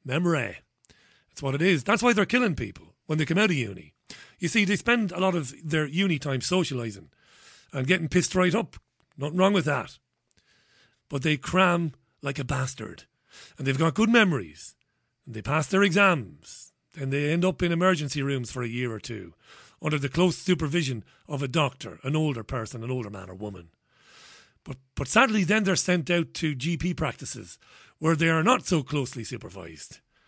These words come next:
And that's when they're dangerous, these people, in my opinion. That's all opinion, not conjecture. That, sorry, that's all conjecture, not fact. It's just my opinion. Where are we now, eh? Where are we now?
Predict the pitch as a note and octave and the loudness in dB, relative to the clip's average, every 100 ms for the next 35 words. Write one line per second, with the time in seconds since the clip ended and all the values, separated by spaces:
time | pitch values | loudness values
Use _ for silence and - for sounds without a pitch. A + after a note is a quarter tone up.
0 | _ _ _ - C#3+ F3+ E3+ D#3 C#3+ B2 | _ _ _ -4 -2 0 -2 0 -2 -2
1 | C#3 B2+ G2+ - - - _ _ _ _ | -2 -2 -6 -12 -16 -18 _ _ _ _
2 | _ _ _ _ C3 G#2+ - G2+ - - | _ _ _ _ -6 -4 -8 -10 -12 -16
3 | _ _ _ _ - - - - _ _ | _ _ _ _ -20 -20 -20 -20 _ _
4 | C#3+ B2+ C3 A2+ - C#3 G#2+ G2 C3+ E3 | -8 -2 -2 -2 -2 -4 -4 -6 -4 -2
5 | E3 D3+ F3+ C#3+ B2 - C3+ D3 C#3 - | 0 0 -2 -2 -4 -6 -6 -6 -8 -14
6 | - _ F#3+ G#3 C#3+ - - - F3 A#2 | -18 _ -2 -2 -4 -8 -8 0 0 2
7 | D3 - F#3 G3 - E3+ D3+ D#3 - A#2 | -2 -2 2 2 4 0 0 -2 -6 -12
8 | - - C3+ C3 C#3 A#2+ - - B2 C#3 | -14 -12 -10 -8 -8 -10 -12 -16 -12 -10
9 | A#2+ G#2+ C3+ A#2 F2 _ _ - - - | -10 -8 -10 -10 -12 _ _ -20 -18 -20
10 | - - _ _ _ D#3 D#3+ D#3 C#3+ C3 | -20 -20 _ _ _ 0 2 4 2 0
11 | B2 A2 G#2+ G#2+ A#2 A2+ G2+ G2 F#2 E2 | 0 -2 -6 -8 -8 -8 -8 -12 -14 -16